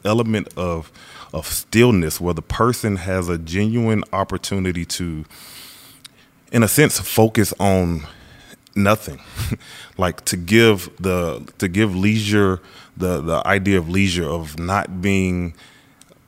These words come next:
not having to be somewhere, not having to go somewhere, not having to be focused on something. He says, like, he, he's, he's encouraging us to, to take those moments and to, and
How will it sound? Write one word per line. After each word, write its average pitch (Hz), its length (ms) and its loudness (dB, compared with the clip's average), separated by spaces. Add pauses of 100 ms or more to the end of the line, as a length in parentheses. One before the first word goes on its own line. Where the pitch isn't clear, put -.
(500)
not 104 180 2
having 95 380 2
to 85 100 -8
be 82 220 -4
somewhere, 80 340 -6
not 90 220 0
having 90 300 0
to - 120 -10
go 85 240 -4
somewhere, 80 400 -8
not 82 280 -4
having 90 360 -2
to - 140 -8
be 80 180 -6
focused 82 480 -8
on 78 160 -12
something. 82 400 -10
He 90 140 -6
says, 90 260 -6 (220)
like, 85 240 -4
he, 104 160 0
he's, 90 400 -4 (320)
he's 87 400 -6 (640)
encouraging 104 880 0
us 82 260 -8 (440)
to, 85 340 -2 (100)
to 90 160 -10
take - 360 -4
those 87 260 0
moments 80 520 -4
and 85 280 -4
to, 78 360 -8 (240)
and 85 400 -4